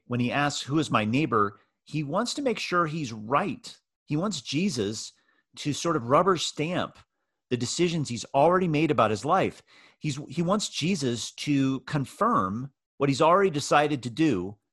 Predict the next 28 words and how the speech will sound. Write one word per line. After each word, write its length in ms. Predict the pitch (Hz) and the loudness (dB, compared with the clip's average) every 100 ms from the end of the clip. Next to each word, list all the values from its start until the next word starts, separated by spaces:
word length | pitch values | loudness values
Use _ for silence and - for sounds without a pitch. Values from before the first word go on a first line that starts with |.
| _ - | _ -4
as 160 | 123 107 | -4 -2
right 460 | 113 131 160 170 - | 2 4 2 -2 -6
and 120 | 135 | -2
justified. 640 | 160 196 170 127 80 - _ _ _ _ _ _ _ - | 0 -2 0 0 0 -2 _ _ _ _ _ _ _ -2
So, 440 | - 151 147 - _ _ _ _ _ _ | 6 6 6 0 _ _ _ _ _ _
uh, 260 | 151 135 127 - | 2 4 2 -2
he's 240 | 139 160 | -2 0
about 460 | 147 156 175 190 - _ - | 2 4 4 4 -2 _ -4
to 240 | 170 160 | 2 2
discover 720 | 156 - - 190 135 127 131 _ - | 2 0 4 6 6 4 2 _ -2
that 120 | 135 | 0
Jesus 440 | 113 185 175 143 120 _ _ _ - | 0 0 0 -2 -6 _ _ _ -6
refuses 760 | 135 135 - 185 208 143 127 - | 0 0 0 2 2 4 -2 -2
to 100 | 127 | 0
do 160 | 131 180 | 2 2
that. 340 | 139 - - - 175 | 2 -4 -6 -18 -4
When 100 | 139 | -2
it 80 | 135 | 0
comes 220 | 185 190 | 0 -2
to 80 | 151 | -4
caring 320 | - 170 175 | -2 0 0
for 120 | - | 2
our 140 | 123 113 | 2 4
neighbor, 560 | 117 147 - 67 - _ _ _ _ _ _ - | 2 2 0 -4 -8 _ _ _ _ _ _ -6
living 440 | 110 151 170 156 | 0 2 2 -2
compassionately 880 | - 117 - 131 147 147 131 104 139 | -4 -6 -6 -4 -4 -4 -8 -8 -8
toward 300 | - 123 110 | -4 0 2
others, 480 | 123 95 82 - | 2 0 -8 -12